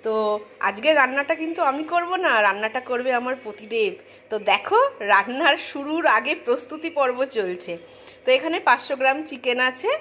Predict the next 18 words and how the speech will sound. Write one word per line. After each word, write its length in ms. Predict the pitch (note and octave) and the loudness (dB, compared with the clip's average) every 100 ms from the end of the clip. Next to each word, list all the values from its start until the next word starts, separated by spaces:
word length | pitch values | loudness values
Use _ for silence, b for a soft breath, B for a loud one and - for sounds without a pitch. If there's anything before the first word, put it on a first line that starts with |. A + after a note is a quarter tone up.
| - B B B - | -6 B B B -4
তো 340 | G#3+ G#3+ G#3+ G#3+ | 0 2 0 0
প্রথমে 380 | A3+ B3 C4 A#3+ | 0 2 0 2
দেয়া 300 | A3+ G#3+ A#3 | 4 4 4
হলো 380 | B3 A#3 F#4+ - - - | 0 0 0 -2 -16 -4
টক 280 | G#3+ G#3 G#3 | -2 -2 -2
দই, 340 | A3+ A#3 - - - - - - B B B - | 2 2 2 -6 -20 -20 -20 -20 B B B -4
তারপর 360 | G3 G3 A3+ | -4 -2 -4
দেখো 340 | G#3+ G3+ F#3+ B3 | 0 -2 0 2
আর 160 | A3 A3 | 2 0
কি 60 | G#3+ - | -8 -16
কি 100 | A#3 | -6
দেয়, 280 | G#3 G#3+ A3 | 0 2 2
আমি 180 | G3+ G3+ | -2 -2
তো 80 | A#3 | 0
আজকে 260 | G#3+ - | 0 -2
রান্না 260 | A3+ G3 G#3 | -2 -2 -4
করছি 400 | G#3 A#3 - F4 | -4 -6 -4 -2
না। 200 | G4 | 0